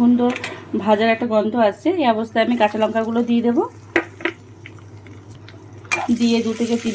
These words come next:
মিনিট একটু নাড়াচাড়া করে নেব। লঙ্কাগুলো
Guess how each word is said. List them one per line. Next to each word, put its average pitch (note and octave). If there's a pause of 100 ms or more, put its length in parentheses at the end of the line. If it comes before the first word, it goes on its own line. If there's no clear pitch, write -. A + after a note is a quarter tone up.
মিনিট A#3
একটু B3
নাড়াচাড়া A#3+
করে B3
নেব। G#3+ (2500)
লঙ্কাগুলো A#3